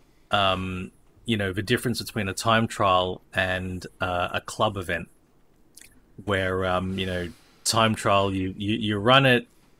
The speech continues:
you know, you make one little mistake and you can reset and you can do it, do it again. There's do-overs.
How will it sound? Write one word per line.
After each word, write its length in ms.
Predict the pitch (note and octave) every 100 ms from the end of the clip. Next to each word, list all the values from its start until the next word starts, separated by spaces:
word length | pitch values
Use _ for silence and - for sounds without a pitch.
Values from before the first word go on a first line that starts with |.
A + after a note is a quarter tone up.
| _ _
you 100 | A2+
know, 80 | G#2
you 180 | G2+ G2+
make 220 | G2+ -
one 300 | A2 B2 C3+
little 200 | B2+ B2
mistake 520 | A#2 A2+ - G#2+ G#2+
and 120 | G2+
you 80 | G2+
can 140 | F#2 G2
reset 460 | F#2+ G2+ - F#2+
and 100 | F#2+
you 60 | F#2
can 200 | G2 F#2
do 220 | G#2 F#2+
it, 200 | F#2 F#2+
do 140 | G#2
it 60 | G2
again. 200 | F#2 F2
There's 200 | F2 E2+
do-overs. 720 | F2 G2+ F#2 F2 - - -